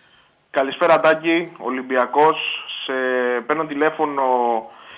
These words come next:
λίγο, εντάξει, είμαι λίγο στεναχωρημένος, αρκετά βέβαια.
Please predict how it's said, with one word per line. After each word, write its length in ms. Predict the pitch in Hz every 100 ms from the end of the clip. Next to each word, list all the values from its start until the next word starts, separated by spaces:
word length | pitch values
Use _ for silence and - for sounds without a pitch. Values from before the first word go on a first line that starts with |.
| - - -
λίγο, 540 | - 139 151 156 156 143
εντάξει, 400 | 156 156 - 147
είμαι 120 | 156
λίγο 180 | 156 156 151 135 - - -
στεναχωρημένος, 680 | 156 143 143 143 160 151
αρκετά 400 | 143 131 127 160
βέβαια. 500 | 131 127 139 156 156